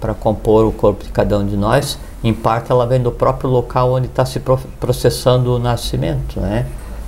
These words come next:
Por isso, e a gente já conversou do, <clears throat> da tradição de enterrar, né, ou sepultar na terra natal,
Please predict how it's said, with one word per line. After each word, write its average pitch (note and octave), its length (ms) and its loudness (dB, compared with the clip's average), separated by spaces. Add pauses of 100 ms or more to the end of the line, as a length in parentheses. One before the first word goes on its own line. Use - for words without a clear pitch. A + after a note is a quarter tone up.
(260)
Por B2+ 80 6
isso, - 260 0
e A2+ 220 0
a A2 60 4
gente A2+ 160 -2
já A2 80 0
conversou A2+ 480 0 (1200)
do, A2+ 680 6 (220)
<clears throat> - 760 -4
da B2 120 4
tradição A2+ 840 0 (400)
de A2+ 640 4
enterrar, A#2 760 2 (100)
né, G#2 400 -2
ou A2+ 200 4
sepultar A#2 540 -2
na A2+ 100 0
terra A2 380 -2
natal, G#2 520 -2